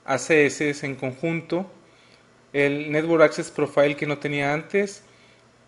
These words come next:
eh, replicación extendida de componentes,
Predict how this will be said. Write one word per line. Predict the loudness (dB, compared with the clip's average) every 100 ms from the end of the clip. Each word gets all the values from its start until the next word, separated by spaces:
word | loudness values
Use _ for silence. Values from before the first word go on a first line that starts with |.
| -6
eh, | -4 -2 -4 -2
replicación | -2 -2 -2 -2 0 2 4 2
extendida | 0 -2 2 2
de | 2
componentes, | -4 -4 0 0 0 0 2 0 -6